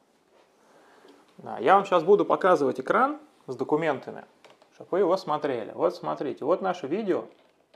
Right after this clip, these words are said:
Вот наше видео, которое миллион просмотров набрало. Вот смотрите, мы его опубликовали.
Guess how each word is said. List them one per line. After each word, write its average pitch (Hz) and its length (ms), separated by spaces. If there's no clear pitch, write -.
Вот 147 200
наше 139 280
видео, 131 380
которое 185 640
миллион 165 260
просмотров 147 580
набрало. 113 380
Вот 175 180
смотрите, 185 460
мы 160 100
его 185 180
опубликовали. 170 880